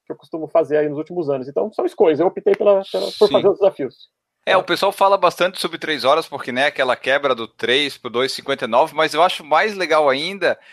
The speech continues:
Speaker 2: quando a pessoa faz sub duas horas e quarenta e oito, porque daí é o, é o quatro pra um, é abaixo de quatro pra uma maratona. Assim, pô, é, esse daí é legal porque quebrou até a barreira do quatro minutos por quilômetro, mas daí é mais difícil, né? É mais ficar complicando, né?
Speaker 1: É, é verdade, mas eu nunca tive essa,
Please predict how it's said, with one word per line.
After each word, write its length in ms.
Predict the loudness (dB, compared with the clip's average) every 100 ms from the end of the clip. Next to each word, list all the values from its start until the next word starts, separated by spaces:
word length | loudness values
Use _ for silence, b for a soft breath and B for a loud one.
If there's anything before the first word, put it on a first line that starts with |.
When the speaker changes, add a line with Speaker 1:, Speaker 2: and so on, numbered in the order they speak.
| b
Speaker 2:
quando 220 | -4 0 0
a 20 |
pessoa 320 | -2 -2 -2
faz 260 | 0 -2 -2
sub 300 | -4 -6 -6
duas 340 | -4 -2 0
horas 180 | 2 0
e 20 |
quarenta 360 | 2 0 0 0
e 20 |
oito, 260 | 2 2 0
porque 140 | -4
daí 240 | -2 0 2
é 60 |
o, 160 | 2 2
é 100 | 0
o 140 | 0
quatro 360 | 0 0 0 -2
pra 200 | 0 0
um, 180 | 2 0
é 60 |
abaixo 400 | 2 2 0 -2
de 80 | -4
quatro 260 | 0 0 2
pra 100 | -2
uma 60 |
maratona. 400 | 2 0 0 -4
Assim, 180 | -8 -12
pô, 320 | 0 2 4 4
é, 240 | 2 0
esse 120 | -2
daí 200 | -2 0
é 20 |
legal 320 | 0 2 0 -2
porque 180 | -6
quebrou 400 | -8 -8 -8 -4
até 240 | -2 0 0
a 100 | 2
barreira 380 | 0 -2 0 -2
do 520 | -4 -4 -4 -4 0
quatro 260 | 0 0 -2
minutos 280 | -10 -10
por 200 | -12 -16
quilômetro, 520 | -12 -2 0 0 -8 _ _
mas 120 | 0
daí 100 | 2
é 60 | 2
mais 180 | 2
difícil, 360 | -2 -10 -14 -12
né? 140 | -12 -12 -16
É 80 |
mais 180 | -10 -10 -10
ficar 220 | -10 -8
complicando, 540 | -8 -14 -16 -2 -2 2
né? 60 | 4
Speaker 1:
É, 420 | 6 8 8 6
é 60 |
verdade, 360 | 2 4 4 4
mas 120 | 0
eu 80 | -2
nunca 180 | -2 -4
tive 220 | -6 -8
essa, 560 | -2 2 4 4 0